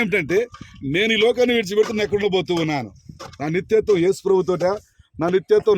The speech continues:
నరకంలోనా? కాబట్టి తల్లిగారి మరణం మనకేం జ్ఞాపకం చేయాలంటే, మనం ఈ లోకంలో శాశ్వతంగా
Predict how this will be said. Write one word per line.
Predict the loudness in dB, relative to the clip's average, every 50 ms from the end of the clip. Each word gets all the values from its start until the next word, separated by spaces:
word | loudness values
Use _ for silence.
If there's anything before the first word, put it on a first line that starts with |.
| 2
నరకంలోనా? | 0 0 0 0 0 2 2 0 0 0 -2 -4 -6 _ _ _ -4 0
కాబట్టి | 2 4 2 2 2 0 -2 -2 -4 -6 -12 -20 -20 -6 -2
తల్లిగారి | 0 0 2 4 4 4 4 4 4 2
మరణం | 2 2 0 0 0
మనకేం | 0 0 0 0 0 0 0
జ్ఞాపకం | 0 -2 0 0 0 0 2 2
చేయాలంటే, | 2 2 2 2 0 0 0 2 2 0 0 -4 _ -20 -20 _ -8 -4 -2
మనం | -2 0 0 0 2
ఈ | 2 2
లోకంలో | 2 2 2 2 2 2 0
శాశ్వతంగా | 0 -2 -2 -2 -2 -2 -2 0 2